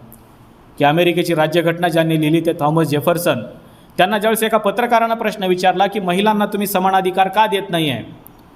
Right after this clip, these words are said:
त्यावेळेस थॉमस, थॉमस जेफरसन सांगतो आहे की "वुमन्स पोझिशन, वुमेन्स पोझिशन in house, not in politics." महिलांची जागा ही तिच्या घरामध्ये आहे, किचनमध्ये आहे, ती राजकारणामध्ये नाही आहे.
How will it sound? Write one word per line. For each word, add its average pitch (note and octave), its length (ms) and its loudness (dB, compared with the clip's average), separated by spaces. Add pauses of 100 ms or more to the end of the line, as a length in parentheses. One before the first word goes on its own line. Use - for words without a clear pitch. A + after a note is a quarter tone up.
(480)
त्यावेळेस F3 260 2
थॉमस, F3+ 340 -2
थॉमस F#3 200 2
जेफरसन F3 480 0
सांगतो D#3+ 320 0
आहे E3 500 0 (680)
की D3+ 100 2
"वुमन्स F#3+ 560 2
पोझिशन, E3+ 640 0
वुमेन्स G#3+ 360 -2
पोझिशन F3+ 580 0
in E3 100 -4
house, C#3+ 500 0
not C#3+ 240 0
in E3+ 40 -2
politics." C3+ 540 -4 (1200)
महिलांची F3+ 640 0
जागा E3 400 2 (580)
ही F3 220 0
तिच्या E3 260 0
घरामध्ये F#3 540 0
आहे, E3+ 240 0
किचनमध्ये F#3+ 680 0
आहे, C3 160 0 (760)
ती D3+ 60 2
राजकारणामध्ये D#3+ 720 0
नाही D3 240 0
आहे. A#2+ 160 -4